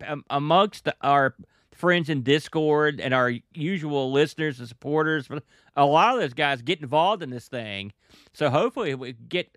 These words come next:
one of you fellas that we get, no person, get in there and, uh,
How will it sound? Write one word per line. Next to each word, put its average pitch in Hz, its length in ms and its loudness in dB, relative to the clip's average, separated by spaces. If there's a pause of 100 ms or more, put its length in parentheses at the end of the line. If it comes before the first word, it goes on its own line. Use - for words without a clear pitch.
(240)
one 175 180 2
of 190 60 0
you 185 100 0
fellas 175 400 0
that 143 140 -4
we 139 100 -2
get, 135 160 -10
no 226 160 4
person, 202 400 0
get 180 140 0
in 180 80 -6
there 180 220 0
and, 127 140 -4
uh, 117 280 -8